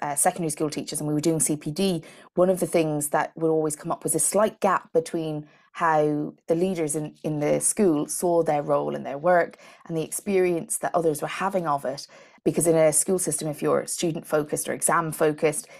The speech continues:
it's very easy to lose sight of the people who help the focus, you know, be achieved or, or succeed. So tell me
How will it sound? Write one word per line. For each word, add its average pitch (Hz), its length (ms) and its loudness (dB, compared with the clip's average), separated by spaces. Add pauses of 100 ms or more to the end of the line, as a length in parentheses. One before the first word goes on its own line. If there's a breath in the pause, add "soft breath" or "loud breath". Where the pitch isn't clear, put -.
it's - 120 -14
very 185 260 6
easy 156 440 -4
to 147 460 -4 (160)
lose 175 280 0
sight 165 400 2
of 151 280 -4 (300)
the 160 200 -4
people - 340 -6
who 147 160 -4
help - 380 -2 (160)
the 160 60 2
focus, - 600 -2 (640 soft breath)
you 170 120 2
know, 135 160 -2 (120)
be 151 80 -4
achieved 139 520 -4
or, - 240 -2
or 147 180 0
succeed. - 500 -6 (440 loud breath)
So 233 340 2 (560)
tell 285 260 2
me 427 140 0